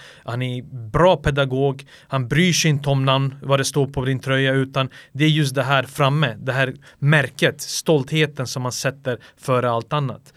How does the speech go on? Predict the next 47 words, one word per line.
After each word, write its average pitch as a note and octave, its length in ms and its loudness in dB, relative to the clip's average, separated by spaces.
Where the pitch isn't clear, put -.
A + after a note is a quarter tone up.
Och - 240 -8
när D#3+ 80 4
han F3+ 120 4
fick C#3+ 160 -6
sparken, C#3 460 -2
jag D3+ 160 0
sa C3 140 -2
till A#2+ 120 -8
pappa, - 300 -4
"Pappa, C#3+ 220 -2
det D3+ 60 0
här D3+ 60 0
kommer A2 220 -8
gå G#2+ 140 -10
åt - 160 -18
helvete." A2+ 560 -8
Jag D#3 300 0
tror F#3 260 2
på C#3+ 160 -4
oss C3 160 -2
någonstans C3 420 -6
efter B2 160 -6
Costa C3 280 -4
Rica C3 260 0
när B2 80 -4
vi A#2+ 80 -6
slog B2+ 300 -2
dem B2+ 140 -4
där B2 120 0
med A#2+ 140 -4
Coloros B2 340 -4
fantastiska C3 580 -4
frispark. B2+ 540 -6
Men C3+ 300 2
jag B2+ 140 0
visste C#3 420 -4
att A#2 100 -6
det A#2+ 80 -6
krävdes B2+ 560 -2
bara A#2+ 200 -4
ett A2+ 140 -8
dåligt C#3 360 -2
resultat B2 640 -2
till C#3 160 -4
allt B2+ 240 0
skulle A#2 240 -10
spricka. - 560 -8